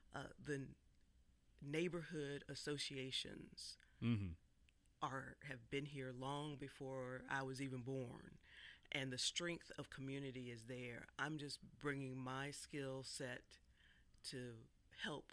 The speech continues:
Speaker 1: where, where it's needed to build community. And to me, that is a culture worker. It's not, I'm waving my, my flag saying, "I did this,"
Speaker 2: Mm-hmm.
Speaker 1: uh, but what have I been taught and put in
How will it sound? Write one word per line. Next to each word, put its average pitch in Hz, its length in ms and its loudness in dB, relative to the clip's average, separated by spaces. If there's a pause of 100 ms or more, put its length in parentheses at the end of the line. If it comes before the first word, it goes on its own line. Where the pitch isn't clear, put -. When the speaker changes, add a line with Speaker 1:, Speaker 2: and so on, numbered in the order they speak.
(120)
Speaker 1:
where, 135 380 2
where 131 240 -2
it's - 180 -8
needed 123 340 -2
to 131 80 -4
build 135 480 0
community. 123 640 -4 (340)
And 139 180 2
to 156 100 4
me, 147 200 6
that 131 180 6 (200)
is 139 140 -2
a 127 60 0
culture - 420 -2
worker. - 340 -6
It's 127 160 -2
not, 135 300 6
I'm 135 380 0 (200)
waving 139 400 2
my, 135 180 2 (440)
my 135 180 2
flag 135 460 2
saying, 131 240 0
"I 135 240 2
did 135 240 -4
this," 127 400 -4 (340)
Speaker 2:
Mm-hmm. 104 200 8
Speaker 1:
uh, 131 260 6
but 135 140 -2
what 151 260 6 (380)
have 143 240 2
I 131 120 4
been 131 200 -2
taught 131 420 -4
and 127 200 -4
put 151 200 0
in 131 220 0